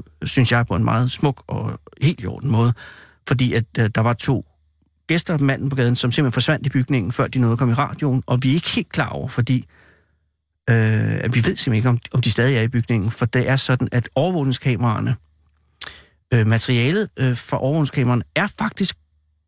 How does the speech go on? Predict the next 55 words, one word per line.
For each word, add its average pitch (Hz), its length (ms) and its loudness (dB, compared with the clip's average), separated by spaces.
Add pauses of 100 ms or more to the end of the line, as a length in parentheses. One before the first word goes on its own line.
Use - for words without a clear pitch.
kommet, 135 420 2 (540)
men 139 420 2
det 127 140 -6
er 151 40 0
ikke 160 160 0
muligt 160 220 2
at 139 60 0
se, - 240 -2
hvad 147 100 -4
der 117 60 0
er 110 80 0
på - 140 -2
det, 110 100 0
kan - 60 0
jeg 107 80 0
forstå. 110 320 -2 (880)
Og, 117 100 2 (140)
og 123 160 0
det 170 100 2
er 156 40 2
sådan - 140 0
noget, 117 180 -2
der 120 80 0
stadig 123 260 0
ligger 123 180 0
lidt 117 140 0
i - 40 -4
proces. - 300 -2
Så 160 80 2
det 160 120 2
hele 247 140 2
er 233 40 2
meget 170 160 -2
spændende, 135 260 0
men 143 120 0
det 165 220 -6
gode 214 340 0
er, 120 120 -2 (720)
at 135 100 0
i 139 160 -2
går 214 240 0
havde 156 300 2
vi, 151 180 2
øh, 117 460 0
en 110 200 -2 (200)
rigtig, 190 440 -2
rigtig 151 340 0
god 170 200 0 (100)
gæst 135 240 0
heroppe. 120 380 0
Han 123 220 4
var 110 240 0
V 143 140 0
I 165 320 -2
P, - 60 0